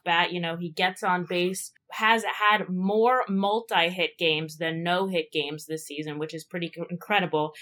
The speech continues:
and a former Gold Glove a couple years past. So I think he definitely has a bright future ahead of him as well. And then on the pitching side, Brian Marconi, he is, uh, just in his second year of professional ball, but has really,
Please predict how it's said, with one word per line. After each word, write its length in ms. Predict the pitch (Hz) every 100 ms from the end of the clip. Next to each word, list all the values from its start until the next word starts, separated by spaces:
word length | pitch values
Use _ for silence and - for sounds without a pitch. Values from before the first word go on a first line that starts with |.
| - -
and 240 | 175 170
a 60 | 170
former 400 | 196 190 190 175
Gold 380 | 175 170 170 -
Glove 280 | 165 175
a 60 | 165
couple 260 | 185 175 175
years 280 | 165 175 175
past. 380 | 185 156 170 -
So 140 | 165
I 120 | 160
think 220 | 190 202
he 100 | 202
definitely 380 | 180 170 185 180
has 300 | 170 151 151 - - _
a 120 | - 165
bright 340 | 170 165 -
future 460 | - 185 190 165 131
ahead 440 | 151 170 160 156
of 200 | 139 156
him 300 | 170 156 151 -
as 200 | 151 151 -
well. 440 | 170 156 131 180 _ - - -
And 220 | 185 202
then 220 | 202 196
on 220 | 196 202
the 80 | 190
pitching 480 | - 226 226 247 233
side, 580 | - 220 202 202 196 180
Brian 360 | 190 196 208
Marconi, 680 | 190 165 - 196 185 226 294
he 360 | 277 226 208 -
is, 380 | 185 180 175 180
uh, 300 | 165 156 156 - - -
just 220 | 262 262
in 100 | 302
his 240 | 277 233 233
second 340 | 226 233 202
year 220 | 208 208
of 100 | 208
professional 600 | 220 202 196 196 - 190
ball, 400 | 175 180 180 185
but 200 | 185 170
has 160 | 180 165
really, 480 | 170 196 196 190